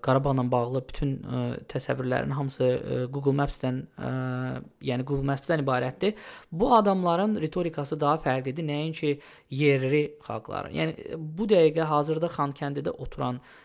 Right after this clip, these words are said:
ə, ermənilər hətta Rusiya vətəndaşlığını belə qəbul eləməyə hazırdır. Bu da o demək deyil ki, bunların, bu, bu, bu da o deməkdir ki, bunların loyallığı, ə, Ermənistana bağlı deyil. Yəni, bir ölkə olaraq.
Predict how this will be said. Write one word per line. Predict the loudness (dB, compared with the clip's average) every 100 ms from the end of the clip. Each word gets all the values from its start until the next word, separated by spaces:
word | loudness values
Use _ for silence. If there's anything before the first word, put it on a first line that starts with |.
| _ -6
ə, | -2 -2 -2
ermənilər | -4 -2 -2 -2 -2 -4 -6 _ _
hətta | -6 -4 -2 -4 -2 -2
Rusiya | 2 2 2
vətəndaşlığını | 0 -2 -2 -4 -4 -4
belə | -2 -2
qəbul | -4 -2 -4
eləməyə | -4 -4 -6 -6
hazırdır. | -6 -6 -10 -8
Bu | 0
da | 0
o |
demək | 2 0 -2
deyil | -6
ki, | -6 -2
bunların, | 2 2 0 -4
bu, | -6 -4
bu, | -6 -4
bu |
da | -4
o | -2 -4
deməkdir | -4 -6 -8 -8
ki, | -6
bunların | -4 -4 -2 -2
loyallığı, | -2 0 0 -2 -2 -2 -4 -8 _ _ -18 -10
ə, | -4
Ermənistana | -2 0 -2 -2 -4 -2 0
bağlı | 0 0 -4 0
deyil. | -2 -2 -10 _ _ _ _ _ -4
Yəni, | -4
bir | -2 0
ölkə | 0 0 -2
olaraq. | -2 -6 -14